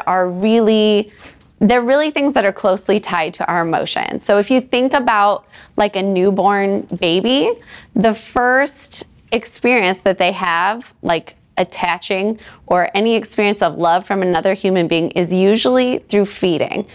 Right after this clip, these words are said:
So it makes sense. Like, your brain is literally wired to have this emotional attachment that comes with feeding. And I think as parents as well, you know, if you think about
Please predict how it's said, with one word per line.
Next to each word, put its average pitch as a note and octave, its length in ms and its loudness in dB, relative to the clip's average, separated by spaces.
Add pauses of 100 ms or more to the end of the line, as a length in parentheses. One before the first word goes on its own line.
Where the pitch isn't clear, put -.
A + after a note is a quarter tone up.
(200)
So F#4 200 4
it E4+ 60 2
makes E4+ 300 0
sense. G#3+ 400 -2
Like, G#3 180 -2
your C4 100 2
brain B3 380 2
is C4 140 0
literally G#3+ 500 4
wired E3+ 640 0
to E3+ 480 2 (240)
have A3 180 -2
this A3+ 280 -4
emotional G#3 600 2
attachment F#3 920 -2 (380)
that F#3 160 0
comes F3+ 320 -4
with F#3 120 0
feeding. F3 480 -2 (280)
And B3+ 100 2
I C4+ 60 2
think C4+ 180 0
as B3 200 -2
parents C#4+ 520 2
as A3+ 160 0
well, G3+ 480 2 (300)
you A3+ 120 4
know, G#3 120 4
if G#3+ 100 -2
you A#3 140 4
think B3 260 0
about F#3+ 480 2